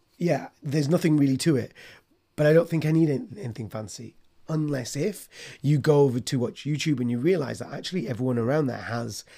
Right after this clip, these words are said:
very interesting backgrounds, and what they've got is something similar to, um, what I have on some videos where I've got this kind of, I've got the rest of my living room, and I don't always want that, uh, and I'm always nervous about that. So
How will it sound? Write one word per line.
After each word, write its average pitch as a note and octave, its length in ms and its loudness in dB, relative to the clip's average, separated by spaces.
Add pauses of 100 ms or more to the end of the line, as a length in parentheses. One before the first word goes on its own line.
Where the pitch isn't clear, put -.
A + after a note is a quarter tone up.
(760)
very F3 380 4
interesting C#3+ 760 2
backgrounds, A#2 500 -2
and C3 100 0
what D#3 120 2
they've C#3+ 180 -2
got C#3+ 240 4
is G#2+ 100 -6
something F3+ 320 0
similar E3 340 0
to, C3 300 0 (420)
um, A#2+ 600 -2 (560)
what C#3 300 0
I C3 80 2
have B2 200 0
on B2 120 -2
some C3 260 0
videos A2+ 460 -4
where A#2+ 160 -2
I've A#2 100 -6
got C3 160 -4
this A#2 220 -6
kind A2+ 240 -10
of, A2 160 -12 (560)
I've F3 160 -8
got - 260 0 (100)
the B2+ 120 -6
rest B2+ 260 -2
of A#2 80 -8
my A#2 80 -2
living C#3+ 260 0
room, A2+ 160 -2
and A#2 80 -4
I C3 60 -4
don't C#3+ 320 -2
always A#2+ 300 -6
want G#2+ 320 -10
that, D3 220 -6 (460)
uh, A2+ 160 -6
and C3 120 -2
I'm C#3 100 2
always D3 260 0
nervous A2+ 440 2
about G#2+ 240 2
that. A2 180 -12
So C3+ 260 -4